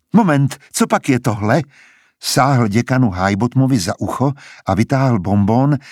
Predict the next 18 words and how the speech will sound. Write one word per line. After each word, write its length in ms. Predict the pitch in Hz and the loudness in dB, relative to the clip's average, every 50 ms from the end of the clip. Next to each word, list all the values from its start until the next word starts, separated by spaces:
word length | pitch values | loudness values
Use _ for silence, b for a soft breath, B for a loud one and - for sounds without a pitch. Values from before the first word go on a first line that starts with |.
| B B B | B B B
s 160 | - - - | -10 -4 -2
jasnými 580 | 117 120 127 - - - 123 123 120 117 120 117 | 0 0 0 0 0 0 2 2 4 2 2 0
proužky. 600 | - - 101 107 113 104 - - - - 98 B B 107 110 - | -2 -2 -2 -2 -2 -2 -4 -4 -4 -4 -6 B B -6 -4 0
„Myslím, 460 | 170 165 208 202 - - 175 170 170 | 2 2 2 2 2 0 0 2 2
že 120 | - 147 | 2 2
je 120 | 135 123 127 | 2 2 0
to 140 | 120 123 104 | 0 0 0
vaše,“ 460 | 147 190 - - - - 113 113 120 b b b b b b b b b _ | 0 0 -2 -2 -4 -2 -2 -2 -4 b b b b b b b b b _
podával 500 | - 113 127 143 151 147 139 123 117 104 | -2 0 0 2 0 0 0 0 0 0
bonbon 400 | 87 107 123 139 120 143 139 139 | 0 0 0 0 2 2 2 2
děkanovi. 600 | 123 143 139 139 123 104 98 92 82 76 80 76 - _ _ _ _ _ _ _ _ _ _ - | 0 0 -2 -2 -2 -2 -2 -2 -4 -6 -10 -14 -14 _ _ _ _ _ _ _ _ _ _ -6
Barvy 480 | 104 98 101 110 113 117 120 120 123 | -2 0 0 2 2 2 2 0 0
se 200 | 113 - - 120 | 0 -2 -2 -2
mu 120 | 110 98 90 | -2 0 -2
rozpíjely 640 | 104 110 - - - 107 107 117 113 107 117 113 98 B B B | -2 -4 -6 -6 -4 -2 0 0 2 2 0 0 -2 B B B
ve 160 | - 95 113 | -4 -2 -2
vlhké 420 | 107 110 104 - - - 113 104 104 | -2 -2 -4 -8 -6 -4 -2 -2 0
dlani. 440 | 104 104 98 95 85 85 85 78 | 0 0 -2 -2 -4 -6 -8 -10